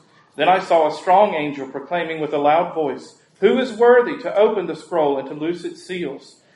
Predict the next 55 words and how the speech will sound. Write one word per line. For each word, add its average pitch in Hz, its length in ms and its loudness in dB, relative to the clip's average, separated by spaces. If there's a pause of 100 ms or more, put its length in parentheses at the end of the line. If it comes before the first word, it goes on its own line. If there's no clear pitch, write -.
(200)
And 143 160 -2
no 170 160 6
one 196 160 4
in 170 120 -4
heaven 185 300 0
or 190 140 0
on 180 160 0
earth 143 260 -4
or 143 160 -2
under 226 200 0
the 147 180 -2
earth 127 220 -6
was 139 120 -14
able 160 280 -4
to 147 60 -2
open 156 260 -6
the 143 80 -10
scroll - 720 -4
or 190 260 4
to 208 140 -8
look 214 280 -8
at 123 200 -10
it. - 220 -20 (1160)
So 131 240 -6
I 147 220 2
wept 180 360 -2
much 127 460 -14
because 147 320 -8
no 156 240 -2
one 196 240 -4
was 180 160 -8
found 143 380 -8
worthy 147 260 0
to 147 140 -10
open 143 320 -6
and 120 160 -10
read 131 160 -12
the 131 100 -18
scroll 135 380 -6
or 139 160 -6
to 131 80 -12
look 143 240 -4
at 127 180 -8
it. 127 140 -14 (720)
But 147 160 -4
one 180 120 4
of 202 60 4
the 170 160 0
elders 151 320 -2
said 156 200 -4
to 143 60 -8
me, 139 140 -8
'Do 175 160 -8
not 156 260 -8
weep. 131 280 -12